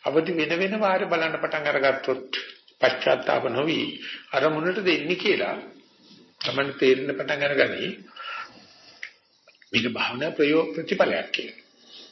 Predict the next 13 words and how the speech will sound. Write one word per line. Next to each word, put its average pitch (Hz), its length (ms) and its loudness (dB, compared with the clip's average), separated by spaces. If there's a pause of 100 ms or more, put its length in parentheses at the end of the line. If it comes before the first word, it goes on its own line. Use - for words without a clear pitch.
(640)
භාවනා 123 380 2
කරන 131 180 -4
ආදියාදුවක් 135 640 2
නෙවෙයි, 117 320 -4
භාවනා 135 320 -2
ප්‍රතිඵලයක් 135 580 2
කියලා. - 340 -6 (400)
අනේ 147 280 0
එදාට 160 420 2
ලොකු 170 280 -2 (100)
පිපිදීමක් 139 480 0 (120)
ඇති 101 240 -4
වෙනවා. - 320 -6